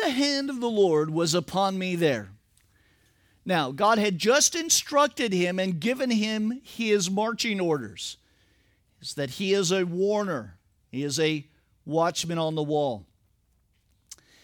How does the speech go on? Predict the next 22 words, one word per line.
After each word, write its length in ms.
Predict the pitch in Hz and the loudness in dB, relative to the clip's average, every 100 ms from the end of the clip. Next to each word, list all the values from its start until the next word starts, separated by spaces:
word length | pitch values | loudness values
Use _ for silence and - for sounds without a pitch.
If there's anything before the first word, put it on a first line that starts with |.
| _ | _
He 60 | - | -4
said, 180 | 151 180 | -2 0
"The 100 | 214 | 0
hand 200 | 254 311 | 0 -2
of 100 | 339 | -2
the 80 | 339 | 2
Lord 260 | 226 190 | 2 2
was 200 | 185 180 | 2 0
upon 360 | 180 180 208 208 | 0 0 0 0
me 180 | 196 185 | -2 0
there, 240 | 151 131 | 0 -2
and 140 | 175 | -2
he 120 | 214 214 | -2 0
said 240 | 247 240 | 2 0
to 80 | 220 | 0
me, 140 | 202 | 2
'Arise 640 | 196 180 214 247 285 302 233 | 2 4 4 4 0 -2 -2
and 180 | 214 | 0
go 260 | 190 190 196 | 0 2 2
into 260 | 190 185 180 | 0 -2 -2
the 140 | 175 | -4
plain, 640 | 160 202 190 147 139 143 | -4 -4 -2 -2 -4 -6